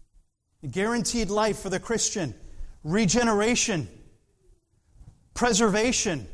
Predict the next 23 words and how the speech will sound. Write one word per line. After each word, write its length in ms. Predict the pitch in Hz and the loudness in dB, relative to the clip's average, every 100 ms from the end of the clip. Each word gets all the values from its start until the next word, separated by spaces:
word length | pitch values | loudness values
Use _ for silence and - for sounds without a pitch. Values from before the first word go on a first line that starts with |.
| - - - | -14 -16 -10
Perseverance. 1120 | - 233 - 214 208 247 226 131 - - - - - - | -2 0 2 0 0 0 0 -2 -4 -6 -8 -14 -14 -4
And 120 | 190 | 2
ultimately 520 | 208 208 202 196 196 | 2 2 0 2 0
glorification. 920 | 147 170 190 185 175 - 160 139 - - - _ - _ _ _ _ - _ _ _ _ | 0 0 2 0 -4 -6 -6 -6 -10 -18 -20 _ -20 _ _ _ _ -20 _ _ _ _
The 120 | 196 190 | -6 -2
question 520 | - 240 - 233 220 | 0 0 0 -2 0
everyone 640 | 214 226 269 247 233 220 202 | 2 4 4 4 4 4 6
must 260 | 208 - | 4 2
answer 320 | 208 226 214 | 2 0 0
this 180 | 190 185 | -2 -2
morning 380 | 175 196 202 175 | -2 0 0 -2
is, 140 | 156 - - - | -4 -8 -18 -8
where 460 | 139 175 226 254 | -2 0 2 2
will 140 | 226 220 | 2 2
you 140 | 202 | 2
spend 280 | - 208 202 | 0 0 0
eternity? 520 | 190 - 185 170 117 - _ _ _ _ _ _ _ _ _ | -2 -4 -2 -2 -4 -10 _ _ _ _ _ _ _ _ _
If 180 | 180 175 | -4 0
you 140 | 220 | 2
were 120 | 254 226 | 2 0
to 140 | 240 | 0
die 340 | 185 196 196 | 0 2 2
today, 600 | 196 175 175 202 180 143 | -2 -4 -2 0 0 -2